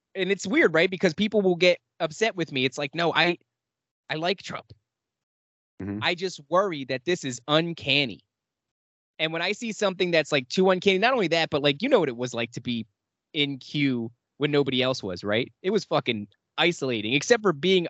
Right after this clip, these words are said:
Speaker 1: on the, you know, talking to people in, in the, you know, the messaging board or whatever. Um, it was isolating in real life. But now we're talking, like, fifty-five-year-old ladies with cat pictures as their profile pic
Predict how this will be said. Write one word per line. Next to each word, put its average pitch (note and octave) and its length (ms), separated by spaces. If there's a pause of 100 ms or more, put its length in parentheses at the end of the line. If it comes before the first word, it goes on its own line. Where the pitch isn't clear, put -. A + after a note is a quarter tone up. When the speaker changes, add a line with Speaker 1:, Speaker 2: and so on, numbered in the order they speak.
Speaker 1:
on D#3+ 220
the, D#3 120 (300)
you E3 140
know, B2+ 180
talking F3+ 400
to D3+ 60
people C#3+ 320
in, C#3+ 300
in D#3 120
the, B2+ 260 (240)
you D#3 80
know, C3 140
the C3 80
messaging D3 400
board C#3+ 200
or B2+ 40
whatever. D3 440 (520)
Um, D3 340
it - 80
was F3+ 160
isolating C3 480
in G#2+ 100
real E3+ 220
life. F2+ 240 (400)
But C#3+ 100
now C#3+ 580 (1200)
we're F#3+ 60
talking, A#3+ 300
like, D#3+ 260 (220)
fifty-five-year-old F3+ 1160 (680)
ladies F3 340
with D3+ 200
cat G3+ 300 (200)
pictures C3+ 380
as C3 140
their C3 140
profile F3 540
pic G2 280